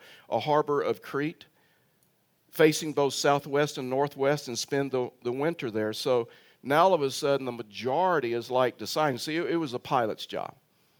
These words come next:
The pilot was supposed to, the pilot was supposed to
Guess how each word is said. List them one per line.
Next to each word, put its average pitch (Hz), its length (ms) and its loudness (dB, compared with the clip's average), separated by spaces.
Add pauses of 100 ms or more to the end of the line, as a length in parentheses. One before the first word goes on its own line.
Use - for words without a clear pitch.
(540)
The 101 80 -2
pilot 156 580 4
was 127 120 -6
supposed 135 420 -2
to, 110 240 0 (600)
the - 80 -2
pilot 165 440 6
was 135 100 -6
supposed 143 380 -2
to 139 160 -2